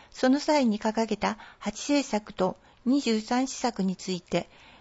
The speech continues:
今年十二月に任期が満了となりますので、議員各位並びに市民の皆様に四年間の主な取り組みについて、新規事業、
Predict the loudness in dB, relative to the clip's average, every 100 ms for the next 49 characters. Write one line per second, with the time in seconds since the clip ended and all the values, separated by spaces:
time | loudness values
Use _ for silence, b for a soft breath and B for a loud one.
0 | b _ -6 0 -2 -2 -4 -4 -6 -2
1 | 2 2 2 0 0 0 2 2 0 0
2 | -2 0 2 2 4 2 2 2 2 2
3 | 0 0 -4 -2 -4 -6 B B B 0
4 | 4 4 4 -2 -2 -4 -4 0 0 0
5 | 0 -2 -4 B B _ -8 -2 2 4
6 | 4 4 2 -2 -4 -2 -4 -4 -8 -2
7 | 2 4 4 2 0 2 0 2 4 4
8 | 2 -2 -2 2 4 4 2 -2 -4 -2
9 | -4 -4 B B B -2 2 2 0 -4
10 | -2 0 0